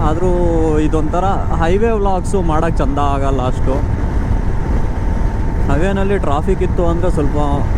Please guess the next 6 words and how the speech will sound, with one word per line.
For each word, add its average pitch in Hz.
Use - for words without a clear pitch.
ನೋಡೋಕೆ 165
ಒಂಥರ 151
ಚೆನ್ನಾಗಿ 139
ಅನಿಸುತ್ತೆ. 135
ಆದರೆ -
ಇದು 151